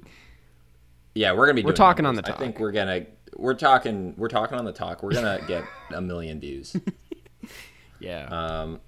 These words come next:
Speaker 1: all right, so I finished mixing this s-, great sh-,
Speaker 2: Right.
Speaker 1: la-, <laughs> Labs hydration mix. It's supposed to be strawberry lemonade. Um, it looks
Speaker 2: Looks
Speaker 1: just
Speaker 2: like
Speaker 1: like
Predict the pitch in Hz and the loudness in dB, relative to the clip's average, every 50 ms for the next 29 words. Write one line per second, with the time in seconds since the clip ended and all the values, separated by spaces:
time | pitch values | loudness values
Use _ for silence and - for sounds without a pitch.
0 | - - 123 113 101 90 90 - - - - 120 113 110 117 117 117 - 151 151 | -6 -2 0 0 2 0 0 -2 -2 -2 0 2 2 2 2 2 0 0 0 0
1 | 160 170 - - 98 101 113 113 - - 117 110 101 92 87 - - - - - | 0 -2 -4 -6 -4 -4 -4 -4 -4 -4 -4 -4 -4 -4 -6 -8 -14 -20 -20 -20
2 | - - - - - - - - - - - - - - - - - - - - | -20 -20 -20 -20 -20 -20 -20 -20 -20 -20 -20 -18 -18 -18 -18 -20 -20 -20 -20 -18
3 | _ - 104 107 110 120 127 120 - - 104 107 107 107 101 101 98 95 92 98 | _ -2 0 2 2 2 0 0 -2 -6 -6 -2 0 0 2 2 2 0 0 0
4 | 107 113 - - - - 98 104 139 - - - - - - - _ - _ _ | -2 -2 -4 -6 -8 -12 -8 -6 -6 -6 -8 -12 -20 -20 -20 -20 _ -20 _ _
5 | _ - - - - - 98 98 101 104 107 98 92 - 104 104 95 95 98 98 | _ -20 -20 -18 -8 -2 0 2 2 2 2 0 -2 -2 -2 -2 0 0 0 0
6 | 101 - - 92 95 92 92 - - - - - - - - - - - 131 135 | 0 -2 -4 -6 -6 -6 -6 -8 -10 -12 -14 -14 -16 -18 -18 -18 -2 0 0 2
7 | 131 185 123 - - 127 117 110 110 104 92 92 92 95 - - 67 - - - | 2 -2 -6 -2 0 2 4 4 4 4 2 0 -2 -2 -4 -4 -6 -6 -8 -10
8 | - - - - - - - - - - - 85 82 82 82 85 87 - - 98 | -14 -20 -20 -20 -20 -20 -20 -20 -20 -10 -4 -2 0 0 0 0 -2 -2 2 2
9 | 107 104 117 120 - 110 107 120 110 87 78 78 73 - - - - | 2 2 2 -2 -2 0 2 2 2 2 0 -4 -6 -8 -12 -18 -20